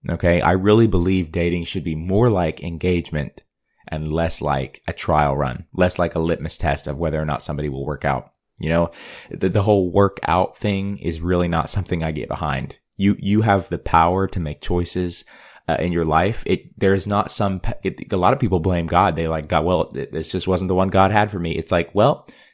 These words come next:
then you should have asked him that up front and not gotten into the relationship to begin with. You know? Don't blame God for a failed dating relationship by saying, "This just wasn't the one." You got into a relationship that you could not see through to the end,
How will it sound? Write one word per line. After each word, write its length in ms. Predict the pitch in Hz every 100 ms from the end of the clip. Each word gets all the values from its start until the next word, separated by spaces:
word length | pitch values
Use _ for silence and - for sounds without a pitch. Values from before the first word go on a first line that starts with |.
| _
then 120 | 107
you 80 | 101
should 200 | - 127
have 80 | 131
asked 240 | 110 -
him 80 | 101
that 160 | 101 90
up 180 | 85
front 300 | - 101 104 -
and 160 | 92
not 220 | 92 90
gotten 240 | 82 87 87
into 140 | 87
the 100 | 82
relationship 500 | 85 87 101 92 95
to 80 | -
begin 280 | 78 85 127
with. 280 | 95 73 - _ _ _ _ _ _ _ _ _ _ _ _ _ _ _ _
You 100 | -
know? 320 | 95 120 175 _ _ _ _ -
Don't 200 | 90 -
blame 240 | 139 156
God 320 | 151 165 139
for 140 | - 95
a 40 |
failed 340 | - 98 90 - -
dating 280 | 98 87 87
relationship 520 | 85 85 - 95 90
by 100 | 85
saying, 320 | 82 87 85 82
"This 140 | 82
just 160 | 92 82
wasn't 240 | 87 85
the 60 | 90
one." 340 | 107 143 82 - - _
You 260 | - 85 135
got 200 | 143 127
into 100 | 120
a 40 | 101
relationship 520 | 98 98 95 104 104 -
that 160 | 85
you 120 | 95 104
could 180 | 104
not 320 | 95 92 87 - _ _ _
see 200 | - 117
through 240 | 98 101 98
to 60 |
the 180 | 90 92
end, 360 | 127 123 113